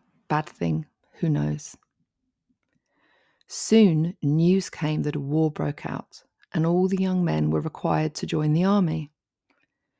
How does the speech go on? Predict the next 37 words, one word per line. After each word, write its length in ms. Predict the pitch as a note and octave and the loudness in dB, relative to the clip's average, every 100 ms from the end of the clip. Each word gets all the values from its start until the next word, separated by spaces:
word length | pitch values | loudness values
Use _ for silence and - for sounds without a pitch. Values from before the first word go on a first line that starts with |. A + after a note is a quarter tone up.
| _ _ _ - | _ _ _ -8
The 80 | D#3 | 2
villagers 440 | G3+ G#3+ F#3+ - | 4 4 2 -2
were 60 | D#3+ | -4
sad 400 | - E3+ D#3 - | -2 0 -2 -4
because 300 | D3 D3+ D3 | -6 -6 -2
they 120 | D#3 | -2
knew 280 | D#3+ E3 D#3 | 0 0 0
that 100 | - | 0
many 300 | D#3+ E3+ E3 | 0 0 0
of 80 | |
the 100 | E3 | -2
young 240 | D#3+ D#3 D3+ | -2 0 0
men 240 | D3+ D3 | 0 -2
will 80 | C#3+ | -2
not 220 | D#3 - | -4 -4
come 240 | - D3+ D3 | -8 -6 -4
back. 440 | D#3+ D#3+ - - _ _ _ _ _ _ _ _ _ _ _ - | -6 -8 -16 -20 _ _ _ _ _ _ _ _ _ _ _ -14
The 60 | |
farmer's 440 | D3+ F3 F#3+ G3 - | -2 2 4 4 2
son 240 | D3+ D3 | -4 -4
could 180 | - D#3+ | -4 -6
not 180 | D#3+ - | -6 -6
be 80 | D3+ | -6
drafted 500 | E3 F3+ F3 D#3 - | -4 -4 -6 -10 -10
because 300 | C#3+ D3+ D#3+ | -8 -6 -6
of 80 | |
his 160 | D3+ D#3 | -8 -8
broken 400 | D#3 D3 - D3+ | -6 -8 -6 -6
leg. 320 | E3+ F3 D3+ - _ _ _ _ _ _ _ _ _ _ _ | -4 -4 -6 -16 _ _ _ _ _ _ _ _ _ _ _
His 200 | - D3 | -8 -2
neighbours 400 | E3+ F3+ D#3+ C#3 | 2 2 2 -2
were 100 | - | -4
envious. 680 | D#3+ D#3+ D3+ D3 C#3 - - _ _ _ _ _ _ _ - | -2 0 -2 -6 -10 -16 -20 _ _ _ _ _ _ _ -6
"How 200 | G3+ G3+ | 2 4
lucky 340 | G3 - F3+ | 4 2 -4
you 200 | D#3 D#3+ | -2 -2
are. 320 | D3+ C#3+ C3+ | -2 -4 -8